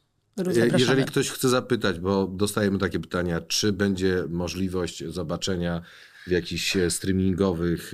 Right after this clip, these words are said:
Speaker 2: am, em, kanałach, to wiem, że Puls chyba coś przygotowuje. Są jakieś takie, em, są jakieś takie pomysły, więc, e, musimy być cierpliwi, bo sam nie mogę się doczekać.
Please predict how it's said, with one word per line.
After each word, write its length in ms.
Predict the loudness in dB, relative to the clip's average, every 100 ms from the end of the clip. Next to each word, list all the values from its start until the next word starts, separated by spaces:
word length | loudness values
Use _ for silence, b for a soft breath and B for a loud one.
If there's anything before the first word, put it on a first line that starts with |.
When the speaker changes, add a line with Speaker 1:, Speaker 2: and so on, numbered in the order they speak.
| -10
Speaker 2:
am, 680 | -6 -4 -4 -6 -6 -6 -6
em, 1040 | -6 -6 -6 -6 -6 -6 -6 -8 -10 -12 -16 -18 -6
kanałach, 540 | -2 0 0 0 -4 B B B B B B -2
to 340 | 2 4 2 4
wiem, 260 | 4 6
że 180 | 4 2
Puls 640 | 2 4 4 2 -4 -6 -4 -2
chyba 520 | 0 2 4 4 2
coś 300 | 2 2 2
przygotowuje. 880 | 2 0 2 4 4 4 4 6 4
Są 180 | 4 4
jakieś 360 | 4 4 2 2
takie, 360 | 0 2 4 2
em, 720 | 2 2 2 2 0 0 0
są 160 | 0
jakieś 300 | 0 -2 -4
takie 240 | -6 -4 -2
pomysły, 500 | -2 -2 -2 -2 0
więc, 320 | 0 -2 -6 B B B B -2
e, 160 | 2
musimy 340 | 2 2 2 0
być 200 | -2 0
cierpliwi, 460 | -2 -2 -6 -6
bo 140 | -6 -6
sam 180 | -4 -4
nie 100 | -4
mogę 160 | -4
się 60 | -6
doczekać. 520 | -8 -6 -4 -4 -6